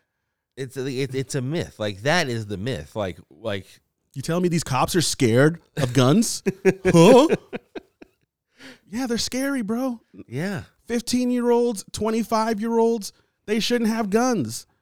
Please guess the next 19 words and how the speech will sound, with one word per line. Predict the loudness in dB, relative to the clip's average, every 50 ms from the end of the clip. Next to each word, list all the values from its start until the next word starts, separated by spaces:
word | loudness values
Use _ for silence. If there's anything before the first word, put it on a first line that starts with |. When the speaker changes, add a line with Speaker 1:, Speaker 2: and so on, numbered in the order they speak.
| _ _ _ _ _ _ _ _ _ _ _ -2
Speaker 1:
Like, | 2 2
it |
Speaker 2:
Thirty-year-olds | 2 2 2 2 2 4 4 4 2 2
shouldn't | 0 -2 -2 0 0
have | 0 -2 -2 -2 -2
gun. | -2 -2 -2 -4
People | -4 -6 -6 -4 -6 -6
shouldn't | -4 -4 -4 -4 -4 -6
have | -6 -6 -4 -4
an | -6 -4
A | -4 -4 -4 -4
R | -6 -6 -6
fifteen. | -6 -6 -8 -8 -8 -8 -6 -6 -4 -4 -6 -6
Like, | -6 -8 -8 -10
if | -12 -12
you | -10
want | -8 -8 -8 -8
a | -8
handgun, | -8 -8 -6 -6 -8 -8 -8 -8 -8 -6 -6 -8